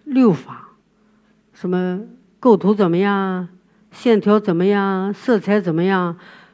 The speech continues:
最关键的好的作品是神韵好。那么我的认为就这个神韵很好，啊，你们说是不是这样的？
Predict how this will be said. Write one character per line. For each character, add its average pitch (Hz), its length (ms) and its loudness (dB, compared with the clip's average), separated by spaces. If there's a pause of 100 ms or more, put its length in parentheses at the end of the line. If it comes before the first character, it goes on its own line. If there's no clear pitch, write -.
(360)
最 349 280 10
关 277 300 8
键 240 240 8
的 196 160 4
好 196 340 4
的 262 160 6
作 233 160 6
品 196 180 2
是 165 140 0
神 202 260 4
韵 254 300 8
好。 - 260 -14 (720)
那 208 100 0
么 208 220 4 (160)
我 170 240 0
的 208 140 4
认 196 160 4
为 170 120 0
就 156 140 -6
这 175 140 -4
个 170 80 0
神 156 180 -2
韵 170 160 0
很 139 160 -12
好， - 220 -20 (880)
啊， 170 260 -8 (680)
你 180 80 -6
们 185 260 -2 (200)
说 - 220 -6
是 165 160 -8
不 160 120 -6
是 156 120 -10
这 151 120 -8
样 147 180 -8
的？ 147 80 -16